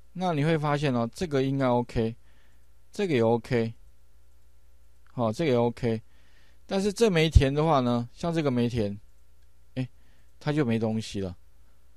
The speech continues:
所以呢，哈，它有个缺点就是变成说，你一定要一直往下填满。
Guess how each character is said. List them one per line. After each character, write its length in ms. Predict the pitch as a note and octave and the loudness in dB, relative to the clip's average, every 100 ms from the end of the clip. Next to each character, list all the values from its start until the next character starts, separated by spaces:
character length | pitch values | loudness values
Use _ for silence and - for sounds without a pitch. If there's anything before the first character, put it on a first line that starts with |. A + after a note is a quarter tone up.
| - - - - - | -20 -20 -16 -16 -16
所 220 | - G#3+ A#3 | -10 0 2
以 80 | |
呢， 160 | E3 C#3 | 4 2
哈， 200 | C#3 A#2 | 4 2
它 220 | A2 F#3 | 2 0
有 60 | F3+ | 0
个 100 | B2+ | 0
缺 260 | - D#3 | -2 0
点 160 | D3+ A2+ | 0 0
就 60 | A#2+ | -2
是 100 | C3 | -2
变 200 | C#3+ B2+ | -2 0
成 100 | A2+ | 0
说， 180 | A#2 - - - | -2 -4 -18 -16
你 240 | - C3+ D3 | -4 -2 -2
一 60 | |
定 140 | E3+ G3+ | 0 0
要 80 | G3 | 2
一 100 | F3+ | 2
直 100 | C#3+ | 2
往 180 | A2 | 0
下 220 | G2 C#3+ A#2 | 0 0 0
填 240 | - G2 | -2 -6
满。 180 | G#2+ | -6